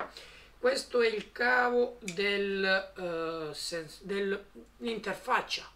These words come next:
antenna Bluetooth. Ogni B M S ne ha uno. Questo, ragazzi, è il secondo pezzo, il secondo componente del kit. Cos'è?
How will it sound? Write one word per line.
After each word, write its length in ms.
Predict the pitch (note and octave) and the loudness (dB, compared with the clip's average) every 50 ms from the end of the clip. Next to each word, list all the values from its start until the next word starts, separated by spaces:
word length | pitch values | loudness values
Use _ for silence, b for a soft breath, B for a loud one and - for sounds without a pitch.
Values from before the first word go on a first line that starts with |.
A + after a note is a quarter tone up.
| _ - - | _ -12 -8
antenna 840 | F#3 F3+ F3 - - A3+ A3+ A#3 A#3 A#3 A3+ A3+ A3 G3+ - - - - _ _ _ - - | -6 -6 -6 -2 2 4 4 4 4 2 2 2 2 0 -2 -14 -20 -20 _ _ _ -20 -16
Bluetooth. 760 | - D3+ C#3+ D3 D3 D3+ G3 B3 - - - - - - B B B B B B B B B | -14 -10 -10 -8 -4 -2 -2 -2 -2 -6 -6 -6 -6 -6 B B B B B B B B B
Ogni 320 | - G#3 A#3+ B3+ B3+ B3+ | -4 -2 0 0 0 -2
B 200 | B3+ B3 B3+ B3+ | -2 -4 -4 -2
M 400 | B3+ B3 B3 B3 B3+ B3 G#3 F#3+ | -2 0 0 0 2 2 0 0
S 300 | F#3+ F#3+ - - - A#3 A3+ - - - F3+ | 0 -2 -4 -2 0 4 6 6 6 4 0
ne 280 | F3 F3 E3+ E3 E3 | -4 -4 -4 -4 -6
ha 80 | D#3 D3 | -6 -8
uno. 640 | B2+ C3 C#3+ D3 D#3 F3+ G3+ A3+ A#3+ A#3+ - - B B B B B B B B B B B B B B B - - - - - - _ - - - - - - - - - - | -8 -10 -10 -8 -6 -4 -2 -2 -2 -4 -6 -12 B B B B B B B B B B B B B B B -20 -20 -20 -20 -20 -20 _ -20 -20 -20 -20 -20 -20 -20 -20 -16 -6
Questo, 440 | - C#3+ - - - - - - C#4+ | -2 0 0 0 0 -4 -4 -4 -2
ragazzi, 520 | D#4 D4 - - - - - - - - - | -2 -2 -2 -4 -8 -14 -14 -12 -12 -12 -10
è 80 | - | -8
il 100 | F#3 G#3 | -8 -8
secondo 680 | - - - C4+ C4 - D#3 C#3 C#3+ D3 D3+ E3+ F3 - - - - | -6 -4 -4 -4 -4 -4 -8 -10 -14 -14 -12 -12 -14 -14 -18 -16 -8
pezzo, 580 | - G#3+ A3+ G#3+ - - - - - - - - | -4 -4 -4 -4 -6 -10 -12 -12 -12 -14 -14 -8
il 280 | A3 A3+ B3+ C4 A#3+ | -6 -6 -6 -6 -6
secondo 840 | - - - - B3+ B3+ G#3 A3 A#3+ B3 C4 C4 B3+ A#3 A3+ A3 G#3 | -6 -6 -2 0 -2 0 2 2 2 2 2 0 0 0 0 -2 -2
componente 1160 | - - A#3+ B3+ B3 A#3+ - - B3 B3 B3 C4 C#4 C#4 C#4 C4+ - - - - C4+ C4+ C4+ | -4 -2 -2 -2 -2 -2 -2 0 2 2 4 4 2 2 0 -2 -6 -6 0 4 6 6 6
del 380 | G#3 G3+ G3 G3+ G3+ G3+ G3+ - | 4 4 2 2 0 -2 -4 -8
kit. 440 | - F#3+ F3+ F3 - - - - - | -10 -10 -10 -10 -12 -14 -16 -14 -10
Cos'è? 480 | - F#3 E3 - - A#3+ A#3 A#3 B | -8 -8 -4 0 2 2 2 2 B